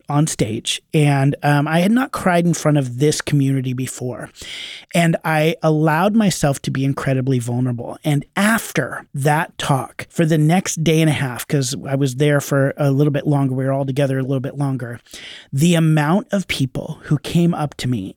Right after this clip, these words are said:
and talked about how they had experienced some personal tragedy in their life. They lost a family member. They had lost a relationship. Or they'd even experienced hardship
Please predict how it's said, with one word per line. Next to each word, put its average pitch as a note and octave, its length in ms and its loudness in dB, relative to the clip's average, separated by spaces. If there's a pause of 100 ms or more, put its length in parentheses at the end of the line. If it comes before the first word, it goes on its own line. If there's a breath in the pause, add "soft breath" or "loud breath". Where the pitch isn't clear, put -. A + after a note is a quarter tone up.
and C#3+ 220 2
talked - 360 -2
about C#3+ 240 2
how C#3 240 2
they C#3 280 0
had C#3 220 0
experienced C3 580 -2
some C3+ 140 0
personal C#3+ 420 0
tragedy B2 600 -4
in C3 100 -2
their B2 200 -4
life. A#2 280 -12
They B2+ 200 -4
lost B2+ 340 -4
a D3+ 60 0
family C#3+ 420 2
member. A#2+ 360 -6 (360 loud breath)
They D3 100 4
had C#3 100 2
lost C3+ 340 0
a C#3+ 40 4
relationship. C#3 720 0 (460 loud breath)
Or G3+ 300 4
they'd D#3 280 0
even D#3+ 260 0
experienced C#3+ 720 -2
hardship - 640 0